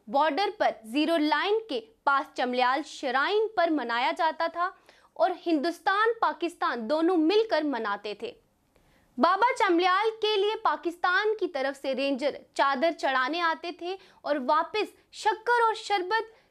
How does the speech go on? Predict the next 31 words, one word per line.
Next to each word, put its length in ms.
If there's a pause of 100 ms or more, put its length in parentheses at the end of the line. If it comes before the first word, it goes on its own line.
(160)
का 80
प्रसाद 640
लेके 260
जाते 420
थे। 120 (960)
ये 160
प्रसाद 640 (140)
ट्रैक्टर 520
ट्रॉली 500
में 180
जाता 380
था, 240
जो 180
पाकिस्तान 680
की 120
तरफ 340
लोगों 460
को 160
बांटा 400
जाता 320
था। 140 (880)
पाकिस्तान 600
की 120
तरफ 340
भी 180
चमल्याल 540
बाबा 360
की 160
श्राइन 640
बनाई 320
गई 280